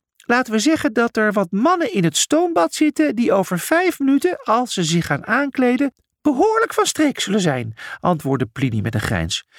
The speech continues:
"Dus wegwezen." Toen ze door de zijdeur naar buiten geslopen waren en bij de hoofdweg kwamen, draaide Pliny zich om naar Julius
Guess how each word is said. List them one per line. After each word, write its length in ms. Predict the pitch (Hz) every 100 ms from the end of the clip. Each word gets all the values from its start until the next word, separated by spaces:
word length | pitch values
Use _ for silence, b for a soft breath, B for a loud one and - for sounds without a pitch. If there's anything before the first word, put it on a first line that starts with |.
| B -
"Dus 340 | 381 339 - _
wegwezen." 680 | 311 339 - 156 117 92 - _ _ _ _ _ _ _ _ _ _ _ _ _
Toen 200 | 208 220
ze 100 | 156
door 160 | 139 120
de 80 |
zijdeur 420 | 110 151 156 113 98
naar 140 | 104
buiten 300 | 127 160 151
geslopen 460 | - - 135 123 110
waren 360 | 117 110 170 B B -
en 80 |
bij 100 | 117
de 60 | 110
hoofdweg 560 | 110 156 175 - 151 -
kwamen, 420 | - 123 127 151 B -
draaide 340 | 175 160 113
Pliny 360 | 110 - 208 143
zich 180 | 107 113
om 140 | 165
naar 140 | 139 117
Julius 420 | 160 185 214